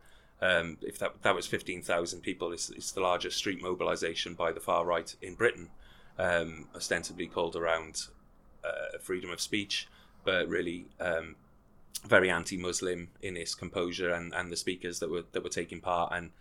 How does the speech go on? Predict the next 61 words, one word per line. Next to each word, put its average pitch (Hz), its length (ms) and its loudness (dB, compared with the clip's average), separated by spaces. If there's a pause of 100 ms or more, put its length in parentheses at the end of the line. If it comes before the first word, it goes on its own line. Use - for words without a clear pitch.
(280)
you 95 80 -2
know, 87 140 2
a - 20 4
lot 90 140 6
of 76 80 2
faces 87 340 0
that - 80 -2
we 87 80 -4
know 87 160 -4
from 90 160 -10
the 87 60 -6
past - 500 0
and 87 200 -4 (380)
from 98 140 0
around 95 380 4
Europe 95 380 0 (220)
are 98 160 -2
all 95 280 -2 (440)
key 101 140 -4
players 95 400 4
in 110 100 2
it, 87 180 -2
but 95 100 4
I 92 100 6
would 92 180 0
say 90 200 2
that 87 160 -4
there's 90 120 -4
not 87 200 -2
sort 90 220 0
of - 440 -10
a - 0 - (340)
coherent 92 460 -2
leadership 92 480 -4
around 85 320 -2
it 90 80 -4
at 82 140 -6
the 98 40 -6
moment. 92 560 -4
And 87 280 -6 (340)
I 98 80 4
think - 300 0 (260)
from 101 140 2
our 110 140 10
point 95 220 0
of 87 80 -6
view 92 100 0
in 87 100 -6
Stand 90 280 -2
Up 87 80 -10
to 98 80 -6
Racism, 95 420 -2
that's 85 180 -2
why 90 100 2
it's 82 120 -2
really 87 160 -2
important 85 380 -4
to - 80 -8
tackle 90 320 0
it 85 100 -8
now 92 300 2